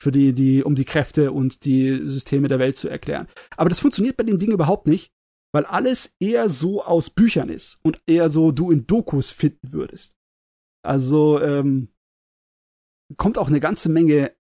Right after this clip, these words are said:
ernste und ziemlich heftige Themen dabei ran, ne?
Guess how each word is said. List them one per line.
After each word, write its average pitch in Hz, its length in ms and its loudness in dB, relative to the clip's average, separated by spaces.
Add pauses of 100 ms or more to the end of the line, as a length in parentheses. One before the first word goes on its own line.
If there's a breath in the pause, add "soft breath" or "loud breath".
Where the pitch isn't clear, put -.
(360)
ernste 170 420 -2
und - 440 -2
ziemlich - 320 -2
heftige 143 400 -2
Themen 165 340 2
dabei 139 280 -4
ran, 135 320 -10
ne? 151 280 -2